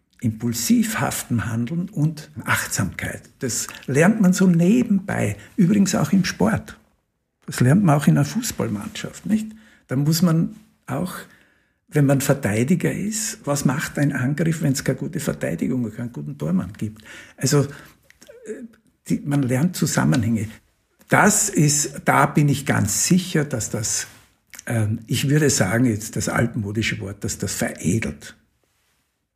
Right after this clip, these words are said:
Das ist, man kann empfindsamer werden. Die große Szene, also wir wissen auch in der Barockzeit bei Vivaldi, wer hat Geld gehabt, um die Musik zu bezahlen?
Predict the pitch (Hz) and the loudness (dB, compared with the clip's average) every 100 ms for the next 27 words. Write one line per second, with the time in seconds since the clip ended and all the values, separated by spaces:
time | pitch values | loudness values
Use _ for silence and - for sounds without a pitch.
0 | _ _ _ _ - 113 139 - - - | _ _ _ _ -8 0 0 0 -4 -4
1 | 120 123 - - 330 - 339 262 - - | -2 -2 -4 -12 -14 -16 -20 -20 -16 -6
2 | 120 135 - - - _ - 127 110 147 | -2 0 -2 -10 -20 _ -10 -8 -2 2
3 | 147 - 117 107 107 101 104 - - - | 2 2 0 0 -2 -4 -6 -10 -20 -20
4 | - _ _ _ _ 214 214 190 180 254 | -20 _ _ _ _ 0 4 6 6 6
5 | 220 214 202 196 - - _ _ - - | 6 6 6 4 -4 -20 _ _ -8 -4
6 | - 147 160 185 151 117 107 - - 135 | 4 6 8 8 6 4 0 -2 0 2
7 | 135 131 214 226 - 151 151 135 214 - | 2 0 -4 -8 -4 0 2 6 4 4
8 | - 135 127 120 110 110 107 135 165 - | 2 2 2 0 0 -2 -2 -2 -4 0
9 | 165 156 147 110 110 117 113 110 165 170 | 2 2 0 -2 2 2 2 2 4 4
10 | 175 - - _ _ _ _ - 123 139 | 2 -2 -14 _ _ _ _ -2 2 4
11 | 151 143 - - - 113 151 - 151 113 | 4 2 -2 -10 -2 0 0 -2 -2 0
12 | 123 - - 123 110 117 117 113 135 - | -2 -6 -4 -2 -2 -6 -4 -4 -4 -4
13 | - 110 107 - 90 113 175 170 165 | -6 -6 -4 -2 -2 0 2 0 -4